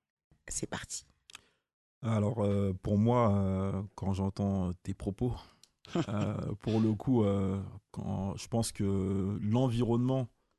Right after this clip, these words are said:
Speaker 2: euh, dans, dans lequel, euh,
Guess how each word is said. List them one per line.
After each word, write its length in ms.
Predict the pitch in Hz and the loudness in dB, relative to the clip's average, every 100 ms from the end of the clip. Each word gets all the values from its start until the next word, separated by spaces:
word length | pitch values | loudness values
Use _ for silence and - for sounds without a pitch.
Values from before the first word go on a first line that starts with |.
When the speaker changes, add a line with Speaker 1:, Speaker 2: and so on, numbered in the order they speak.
| _ _ | _ _
Speaker 2:
euh, 380 | 95 98 95 92 | -4 -2 -2 -2
dans, 480 | 95 95 95 95 95 | -2 -2 0 0 -2
dans 180 | 95 98 | -2 -2
lequel, 540 | 98 95 - 113 101 | -2 -2 -2 0 0
euh, 520 | 98 95 95 92 90 | 0 0 -2 -2 -4